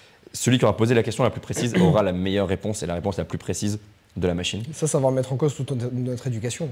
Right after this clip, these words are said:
Speaker 1: Et ça remet en cause
Speaker 2: Il y a eu
Speaker 1: énorme-
Speaker 2: beaucoup de débats, justement, pour l'utilisation de chat G P T pendant les examens,
Speaker 1: Ouais.
Speaker 2: et cetera.
Speaker 1: Et ben, c'est, c'est, c'est le bon exemple.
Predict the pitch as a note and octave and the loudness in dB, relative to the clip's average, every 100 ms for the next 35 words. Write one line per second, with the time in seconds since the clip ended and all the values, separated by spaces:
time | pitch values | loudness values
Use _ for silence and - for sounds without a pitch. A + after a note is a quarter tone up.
0 | - F2 - F2+ G2 F#2+ A2+ G2 B2 G#2 | -4 -2 0 2 4 4 4 2 4 6
1 | A2+ A2+ E3+ D3 D#3 D#3 D3+ C3 C#3 D3 | 6 4 4 4 6 6 4 0 -2 0
2 | D#3 C#3 B2+ A#2+ B2+ B2 B2+ C3+ B2+ A#2 | 0 -2 -2 -2 -2 -4 -4 -6 -6 -6
3 | A2 A#2 C3 A#2 A2 G#2+ G#2 G#2+ C3 C#3 | -6 -6 -6 -4 -6 -6 -6 -6 -2 -2
4 | C#3 G#2 A2+ - C3 - G#2 A2 G#2 - | 0 0 -2 -4 -8 2 4 4 2 -2
5 | G#2 G#2+ A#2+ G#2 G#2+ A2+ B2 D3+ | -2 0 2 2 4 4 4 2